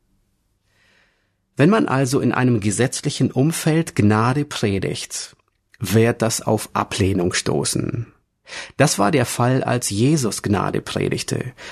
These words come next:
und auch als Paulus Gnade predigte. Hör, was in Psalm achtundsiebzig, Vers achtunddreißig steht. „Er aber war barmherzig und vergab die Schuld und vertilgte sie nicht.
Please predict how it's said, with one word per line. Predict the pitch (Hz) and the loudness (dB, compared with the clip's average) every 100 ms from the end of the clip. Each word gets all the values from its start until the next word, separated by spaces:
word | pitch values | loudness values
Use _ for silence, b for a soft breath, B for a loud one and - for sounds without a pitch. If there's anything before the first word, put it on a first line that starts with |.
| B | B
und | 127 - | 2 4
auch | 131 | 2
als | - 120 - | 0 -2 -2
Paulus | - 139 208 - - | -2 0 0 -2 -4
Gnade | 98 95 98 - | -2 -2 -2 -4
predigte. | - 82 71 - - - - - _ _ _ _ B B B B B _ _ | -4 -4 -4 -4 -6 -6 -8 -14 _ _ _ _ B B B B B _ _
Hör, | - 185 226 | 0 2 2
was | 220 | 2
in | 123 | 0
Psalm | - - 123 123 | 0 0 2 2
achtundsiebzig, | - - 123 107 98 110 - 113 107 | 0 -2 0 0 2 -2 0 0 0
Vers | - 101 95 | 0 -2 -2
achtunddreißig | - - 101 98 90 92 - - | -2 2 2 2 0 0 -2 -4
steht. | - - - - - - - _ _ _ _ _ _ _ _ _ _ | -4 -4 -4 -6 -8 -10 -18 _ _ _ _ _ _ _ _ _ _
„Er | 127 135 147 | 0 2 2
aber | 131 127 127 123 110 | 0 0 0 0 0
war | 110 107 | 0 0
barmherzig | 107 104 101 - 92 87 - - - - - | 0 0 0 -2 -6 -4 -6 -6 -8 -10 -4
und | 120 113 | 0 0
vergab | - 117 104 - 120 127 151 120 - | 2 2 2 2 2 2 2 -2 -2
die | 104 | -4
Schuld | 101 - 95 - - - | -2 -2 -2 -4 -8 0
und | 120 120 | 0 2
vertilgte | - 117 - - 147 175 190 - - 95 98 | 0 0 0 0 2 2 0 -4 -4 -2 -2
sie | 101 120 156 | 0 2 4
nicht. | 175 208 254 - - - - - | 4 2 0 -6 -14 -18 -20 -20